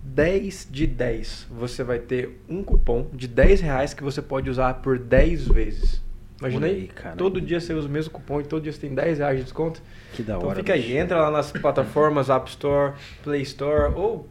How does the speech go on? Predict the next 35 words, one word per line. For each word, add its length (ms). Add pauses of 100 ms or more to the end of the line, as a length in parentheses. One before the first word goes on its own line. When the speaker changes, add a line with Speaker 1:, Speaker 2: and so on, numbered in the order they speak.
Speaker 1:
qualquer 280
lugar 220
que 60
você 80
escrever 400
Sim 300
Chef 440
aí, 260 (380)
vai 200
aparecer 440
a 60
plataforma 800
e 80
vocês 180
já 120
podem 280
baixar 400
e 60
fazer 240
o 80
pedido 260
de 80
vocês. 540 (580)
Speaker 2:
Da 280
hora 260
demais, 560
cara. 320
Da 180
hora 240
demais. 560 (380)
Então 180
nós 460 (180)
vamos 300
apresentar 540
aqui 400